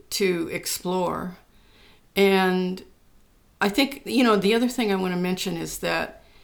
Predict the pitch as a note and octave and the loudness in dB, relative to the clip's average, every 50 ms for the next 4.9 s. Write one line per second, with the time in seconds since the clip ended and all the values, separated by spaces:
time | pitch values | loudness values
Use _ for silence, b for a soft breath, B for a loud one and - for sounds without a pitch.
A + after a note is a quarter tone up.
0 | b b b b b b - - - - G3 F#3+ A3 A3+ A3+ A3 - - F#3 F#3 | b b b b b b -20 -6 -2 0 0 2 2 0 0 0 -2 -6 -2 0
1 | F#3+ F#3 F3+ E3+ E3 D#3 - - - G#3 G3+ G3 F#3+ F3 E3 D#3+ E3 E3 E3+ - | 2 2 2 0 -4 -6 -6 -4 0 2 2 4 2 2 0 -2 -4 -4 -6 -8
2 | - - F3 E3+ E3 D#3 C#3+ C3+ C3+ C3+ - - - - - - - F3 E3+ - | -8 -8 -8 -8 -8 -8 -8 -10 -10 -12 -14 -18 -20 -20 -18 -10 -10 -8 -8 -8
3 | - F#3 F3+ F3+ - - - F#3 F#3 F#3+ G3 G3 - - - - - b b b | -8 -8 -8 -8 -8 -6 -2 0 0 0 0 -4 -6 -12 -16 -16 -20 b b b
4 | b b b b b b b b b _ _ _ - - - E2+ - E3 | b b b b b b b b b _ _ _ -8 -6 -6 -6 -8 -10